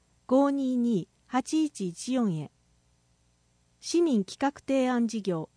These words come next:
町のいいねを伝えよう。倉敷市民レポーター教室。全三回の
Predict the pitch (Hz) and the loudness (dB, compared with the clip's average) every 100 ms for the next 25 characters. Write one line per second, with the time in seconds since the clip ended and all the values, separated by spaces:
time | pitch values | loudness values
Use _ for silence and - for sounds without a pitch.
0 | _ _ 202 214 - 294 294 269 285 320 | _ _ 0 0 0 -2 0 -2 -2 0
1 | 254 190 160 - - 214 196 185 175 - | 2 0 -2 -6 -6 -2 0 0 -2 -6
2 | _ _ _ _ _ - 262 285 277 - | _ _ _ _ _ -6 0 0 0 -6
3 | 190 247 269 294 285 269 - 294 294 285 | -6 -2 0 0 0 -2 0 -2 0 -2
4 | 269 - 220 180 - - 156 _ _ _ | -2 -2 -2 -2 -8 -14 -14 _ _ _
5 | _ _ _ _ - 277 311 233 254 262 | _ _ _ _ -4 0 2 0 -2 -2
6 | 254 262 233 180 160 | -2 -2 0 -2 -4